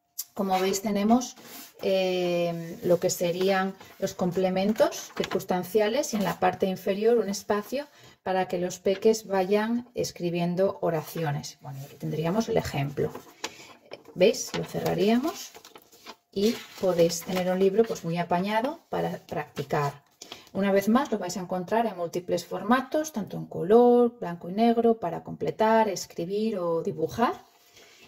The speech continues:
Y bueno, pues podéis, eh, colocarlo en cualquiera de los rincones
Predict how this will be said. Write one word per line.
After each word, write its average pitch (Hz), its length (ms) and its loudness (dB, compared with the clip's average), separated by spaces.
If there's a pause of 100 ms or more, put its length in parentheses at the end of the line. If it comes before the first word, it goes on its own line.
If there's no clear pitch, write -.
(160)
Y 214 460 6
bueno, 190 260 2 (240)
pues 175 240 -4
podéis, 175 800 0
eh, 175 640 2 (180)
colocarlo 180 680 2
en 175 100 -4
cualquiera 175 400 -2
de 175 60 0
los 170 120 0
rincones 214 600 0